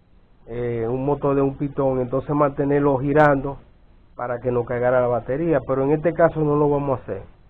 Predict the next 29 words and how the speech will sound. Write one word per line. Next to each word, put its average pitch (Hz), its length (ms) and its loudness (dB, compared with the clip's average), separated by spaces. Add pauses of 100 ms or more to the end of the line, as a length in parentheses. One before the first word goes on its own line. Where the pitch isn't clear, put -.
(520)
Pero 214 260 0
si 160 200 6
alguien 180 340 8
ve 185 220 8
que 175 120 2
esta 165 200 8
idea 156 640 8 (1800)
la 127 160 2
puede 151 540 8
desarrollar, 151 680 6
bueno, 160 300 4
pues 123 380 0
lo 127 100 4
animamos. 131 640 0 (1080)
Eh, 127 240 -2
la 123 200 4
pa-, 110 140 0
motor 135 460 8
uno, 208 360 8
mo-, 156 180 8
eh, 147 220 10
motor, 156 500 10
el 170 80 12
motor 160 300 8
de 180 80 12
adelante 185 400 10
es 175 80 8
el 165 60 6
generador 190 640 10